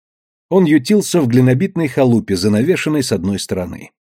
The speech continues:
Ничуть не лучшем жилище, чем у самого плюгавого коновода. Единственное преимущество его положения сводилось к тому, что эту лачугу он ни с кем не делил.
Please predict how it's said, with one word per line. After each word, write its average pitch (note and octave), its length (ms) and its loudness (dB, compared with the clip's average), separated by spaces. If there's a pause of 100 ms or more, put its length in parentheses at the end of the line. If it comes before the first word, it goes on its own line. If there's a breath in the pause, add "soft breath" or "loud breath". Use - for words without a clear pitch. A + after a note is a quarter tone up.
(300)
Ничуть C3+ 380 0
не C#3+ 120 2
лучшем C3 400 0
жилище, D3 440 -2
чем B2 300 0
у - 60 -12
самого F#3 480 -2
плюгавого G#2 640 0
коновода. F2 640 -6 (600)
Единственное D#3 680 2
преимущество A#2+ 600 0
его A2 180 2
положения A2+ 500 0
сводилось A2 460 -2
к - 60 -20
тому, C3+ 260 -2
что - 280 -6
эту - 200 -6
лачугу C#3+ 680 -2
он D#3 200 -2
ни A#2+ 100 0
с - 100 -8
кем F#2 220 0
не F#2+ 80 -4
делил. D#2+ 380 -6